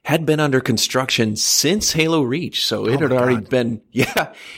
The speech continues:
Speaker 1: it had been, uh, under construction for, I, at least three, almost four years.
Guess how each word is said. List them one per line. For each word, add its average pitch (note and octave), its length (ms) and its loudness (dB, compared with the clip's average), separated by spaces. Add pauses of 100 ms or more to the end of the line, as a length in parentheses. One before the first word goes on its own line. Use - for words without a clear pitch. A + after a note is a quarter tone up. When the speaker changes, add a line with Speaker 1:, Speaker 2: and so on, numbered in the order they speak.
Speaker 1:
it C#3+ 120 0
had D3+ 220 0
been, B2 320 -2
uh, A#2 420 2
under B2+ 220 0
construction A#2+ 580 -4
for, B2+ 540 0 (600)
I, B2 180 -6 (180)
at A2+ 120 0
least C3+ 580 -4 (280)
three, B2 640 2
almost A#2+ 400 0
four A2+ 280 2
years. G#2+ 600 -2